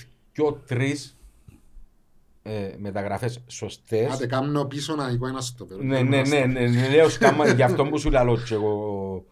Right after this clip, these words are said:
Speaker 1: ε, κάμνω πίσω, γιατί μπορεί αύριο έναν παιχνίδι, ε, α, το θέμα είναι η νοοτροπία και η σταθερότητα που πρέπει να έχεις, ρε φίλε. Εν μπορείς να είσαι του ύψους και του βάθους.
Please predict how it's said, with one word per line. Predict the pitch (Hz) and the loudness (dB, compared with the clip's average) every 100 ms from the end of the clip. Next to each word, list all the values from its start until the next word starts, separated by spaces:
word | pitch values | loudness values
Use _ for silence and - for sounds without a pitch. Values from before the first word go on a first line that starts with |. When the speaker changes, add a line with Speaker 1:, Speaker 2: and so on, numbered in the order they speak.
| _ _ _ | _ _ _
Speaker 1:
ε, | 98 98 95 95 | -10 -8 -6 -6
κάμνω | 101 95 95 | -4 -4 -6
πίσω, | 92 95 | -6 -4
γιατί | 107 104 | -2 0
μπορεί | 120 120 123 | 0 0 0
αύριο | 127 131 135 | 0 0 -2
έναν | 127 127 127 | -2 -4 -4
παιχνίδι, | 110 - 107 120 135 139 135 123 - _ _ - | -6 -8 -6 -4 -4 -6 -8 -14 -20 _ _ -20
ε, | 87 - | -18 -14
α, | 107 - - - | -16 -16 -20 -14
το | 110 | -10
θέμα | 107 120 131 123 | -6 -2 -2 -4
είναι | 120 123 127 - | -6 -6 -6 -10
η | 117 | -8
νοοτροπία | 113 113 98 92 117 | -8 -8 -10 -8 -8
και | 123 | -8
η | |
σταθερότητα | - 151 143 113 107 120 123 120 - - _ _ _ _ _ | -6 -6 -4 -4 -4 -2 -2 -4 -10 -20 _ _ _ _ _
που | 98 - | -20 -10
πρέπει | 110 107 117 | -6 -4 -4
να | 87 | -6
έχεις, | 87 87 | -10 -14
ρε | 73 62 | -20 -20
φίλε. | _ _ _ _ _ _ _ | _ _ _ _ _ _ _
Εν | 135 156 | -6 -4
μπορείς | 180 190 175 | -2 -2 -2
να | 151 | -4
είσαι | 120 113 | -6 -8
του | 98 | -10
ύψους | 90 - 85 | -14 -20 -20
και | - | -20
του | 78 71 | -20 -20
βάθους. | 69 - - | -20 -20 -20